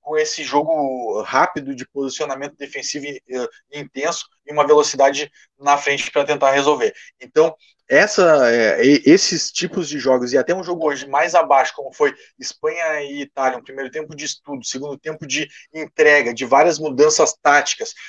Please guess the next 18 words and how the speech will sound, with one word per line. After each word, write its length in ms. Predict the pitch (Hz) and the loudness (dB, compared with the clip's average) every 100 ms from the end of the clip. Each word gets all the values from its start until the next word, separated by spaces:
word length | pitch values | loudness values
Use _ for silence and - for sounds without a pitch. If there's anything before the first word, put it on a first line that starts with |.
| - - | -20 -12
de 180 | 135 | -12
criações 680 | 139 147 147 143 - 165 196 | -10 -4 -2 -2 -4 -4 -4
de 80 | 180 | -2
jogadas 480 | 160 143 151 147 139 | 0 4 4 2 -4
interessantes, 600 | 143 147 135 131 127 - | -6 -4 -4 -6 -10 -8
e 40 | |
uma 140 | 143 143 | -6 0
prorrogação 560 | 143 147 147 143 160 - - _ | 2 2 2 2 0 0 -12 _
que 100 | - | -20
o 60 | 175 | -10
pessoal 420 | 160 - 175 165 - _ - | -4 4 4 4 -2 _ 0
mais 300 | 160 185 185 | 4 4 0
se 240 | - - | -4 -6
mostrou 440 | 170 160 - 170 165 | -2 -2 0 -2 -2
cansado 640 | 180 160 147 165 160 160 | -4 -6 -2 2 4 2
do 140 | 143 147 | -4 -14
que 260 | - 160 139 _ _ - | -14 -14 -14 _ _ 0
afim 600 | 143 135 - 170 185 | 0 0 -4 -6 -6